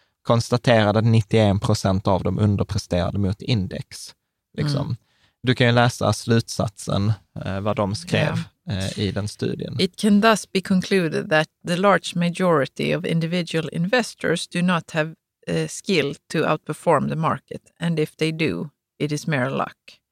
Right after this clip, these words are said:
Speaker 1: Mm.
Speaker 2: Och då är det småsparare man pratar, individual
Speaker 1: Eh,
Speaker 2: investors.
Speaker 1: ja,
Speaker 2: Mm.
Speaker 1: exakt. Ja. Och den studien hette Just Unlucky, där man då bootstrapping simulation to measure skill in individual investors,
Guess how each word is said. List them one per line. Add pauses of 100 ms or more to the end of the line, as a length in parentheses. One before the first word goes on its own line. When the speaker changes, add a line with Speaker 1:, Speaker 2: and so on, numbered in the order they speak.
(140)
Speaker 1:
Mm.
Speaker 2:
Och
då
är
det
småsparare
man
pratar,
individual
Speaker 1:
Eh,
Speaker 2:
investors.
Speaker 1:
ja,
Speaker 2:
Mm.
Speaker 1:
exakt. (220)
Ja. (560)
Och
den
studien
hette
Just
Unlucky, (280)
där
man
då (240)
bootstrapping
simulation
to
measure
skill
in
individual
investors,